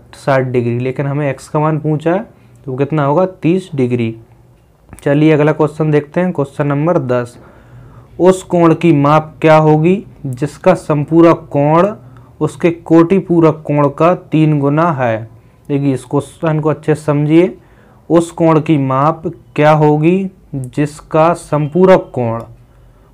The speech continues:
उसके कोटि पूरक कोण का तीन गुना है? जैसे कि देखिए हम मान के चलते हैं उस कोण की माप क्या होगी, हम मान के चलते हैं उस कोण की माप देखिए एक्स डिग्री होगी। हमने एक्स डिग्री मान लिया उस कोण की माप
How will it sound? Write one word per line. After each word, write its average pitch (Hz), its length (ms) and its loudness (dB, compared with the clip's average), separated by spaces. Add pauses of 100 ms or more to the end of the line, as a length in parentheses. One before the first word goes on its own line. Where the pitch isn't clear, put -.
उसके 151 400 0
कोटि 165 460 2
पूरक 165 360 2
कोण 147 220 0
का 175 160 0
तीन 156 380 0
गुना 120 300 -2
है? 120 240 -12
जैसे 139 380 -4
कि 160 180 0
देखिए 123 420 -2 (760)
हम 139 120 -4
मान 147 240 2
के 147 80 0
चलते 147 340 2
हैं - 140 0 (440)
उस 147 160 -4
कोण 156 260 0
की 165 140 0
माप 151 280 0
क्या 156 120 6
होगी, 156 220 4
हम 151 100 0
मान 147 220 0
के 147 80 -6
चलते 147 280 -2
हैं 156 80 0
उस 151 120 -6
कोण 147 260 0
की 151 160 -4
माप 147 400 0 (840)
देखिए 135 420 -2 (180)
एक्स 151 280 -4
डिग्री 139 360 0
होगी। 123 280 0
हमने 139 240 -2
एक्स 139 180 -6
डिग्री 147 280 0
मान 156 200 0
लिया 165 200 6
उस 156 120 -4
कोण 165 200 -2
की 170 120 -2
माप 165 280 -2